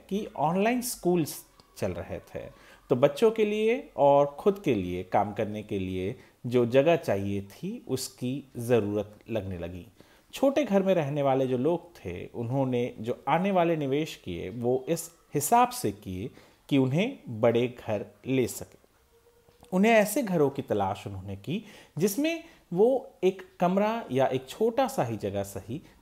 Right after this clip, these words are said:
पर वहाँ पर अपने ऑफिस को या बच्चों के लिए स्कूल की जगह बना कर रख सके। हम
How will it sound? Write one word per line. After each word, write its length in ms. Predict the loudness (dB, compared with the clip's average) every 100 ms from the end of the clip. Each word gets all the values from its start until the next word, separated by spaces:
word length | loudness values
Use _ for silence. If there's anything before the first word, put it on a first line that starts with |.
| 2
पर 80 |
वहाँ 320 | 2 2 0 -2
पर 300 | 2 2 2
अपने 300 | -2 -2 -2
ऑफिस 400 | -2 -2 -2 -6 -6
को 240 | -4 -2
या 360 | 0 0 -2 -4
बच्चों 340 | -6 -4 -4
के 160 | -4 -6
लिए 280 | -8 -8 -8
स्कूल 400 | -10 -8 -4 -4
की 180 | -4 -6
जगह 280 | -6 -4
बना 300 | -4 -4 -6
कर 160 | -10 -12
रख 140 | -12
सके। 320 | -14 -18 -16 -20 -20 _ _ _ _ _ 2
हम 400 | 4 4 -2 -14